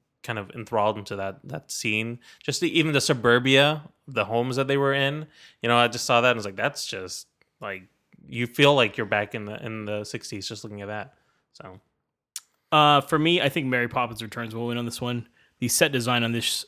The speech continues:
Speaker 2: movie are incredible.
Speaker 1: Yeah.
Speaker 2: It's one of those movies, like,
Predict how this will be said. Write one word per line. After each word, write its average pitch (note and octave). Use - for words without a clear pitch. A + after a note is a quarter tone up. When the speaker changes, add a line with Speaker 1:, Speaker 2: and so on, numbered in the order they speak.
Speaker 2:
movie A2+
are G2
incredible. F#2+
Speaker 1:
Yeah. F#2+
Speaker 2:
It's C#3
one D3
of D#3
those C3+
movies, C#3+
like, B2+